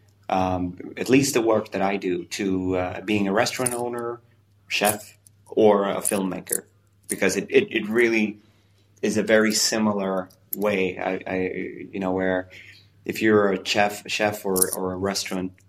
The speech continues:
sort of person, you might have this idea about, like, "Oh, you know, I, I spent a few years in Japan making sushi, so I wanna start a sushi restaurant."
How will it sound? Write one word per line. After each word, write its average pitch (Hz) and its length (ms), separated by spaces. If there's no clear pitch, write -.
sort 107 220
of - 60
person, 95 600
you 101 80
might 95 240
have 95 220
this 92 240
idea 95 420
about, 90 460
like, 90 280
"Oh, - 60
you 92 220
know, - 280
I, - 60
I - 80
spent 101 260
a 95 80
few 101 220
years 117 320
in 98 100
Japan 143 480
making 98 300
sushi, 135 480
so 104 120
I 104 40
wanna 98 220
start 107 300
a 98 40
sushi - 500
restaurant." - 400